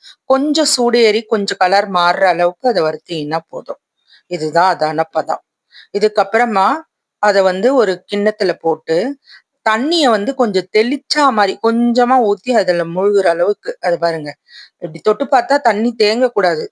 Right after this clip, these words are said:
லைட்டா ஒரு, இதுக்கு வந்து ஒரு ரெ-, ரெண்டு மூணு ஸ்பூன் போதும் அந்த அளவு.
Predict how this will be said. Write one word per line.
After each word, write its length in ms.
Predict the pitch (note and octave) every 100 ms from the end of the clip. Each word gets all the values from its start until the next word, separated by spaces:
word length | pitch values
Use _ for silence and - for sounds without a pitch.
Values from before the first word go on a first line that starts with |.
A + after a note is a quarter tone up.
| -
லைட்டா 640 | E3+ G#3 A3+ A#3 B3+ -
ஒரு, 260 | F#3+ F3+ F#3
இதுக்கு 280 | F3 -
வந்து 280 | F3+ F#3 A3+
ஒரு 220 | B3+ G#3
ரெ-, 200 | F3+ F3 E3+ - - -
ரெண்டு 240 | G3+ G3+
மூணு 220 | G#3 F#3+
ஸ்பூன் 420 | F3+ - C#4 D4 -
போதும் 340 | G3+ F3+ -
அந்த 280 | - F3+ E3
அளவு. 320 | D#3+ D#3+ -